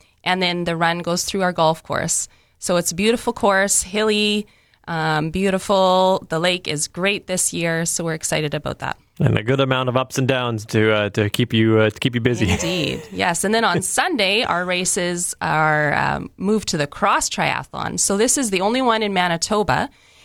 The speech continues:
Speaker 1: And what we do for a cross triathlon is a swim in the lake again, and then a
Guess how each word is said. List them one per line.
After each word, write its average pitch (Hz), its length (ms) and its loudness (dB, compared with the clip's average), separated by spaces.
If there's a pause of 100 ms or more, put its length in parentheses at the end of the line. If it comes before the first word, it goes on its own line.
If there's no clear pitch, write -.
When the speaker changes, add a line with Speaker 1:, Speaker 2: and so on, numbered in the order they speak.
(180)
Speaker 1:
And 175 300 -2
what 185 160 0
we 208 100 -2
do 196 280 -2
for - 160 -2
a 202 40 -2
cross - 300 0
triathlon 165 640 -2
is 160 240 -6
a 156 100 -4
swim 196 400 0 (480)
in 196 160 -4
the 294 80 4
lake 269 300 0
again, 233 500 -2
and 180 180 -2
then 180 140 0
a 160 340 -2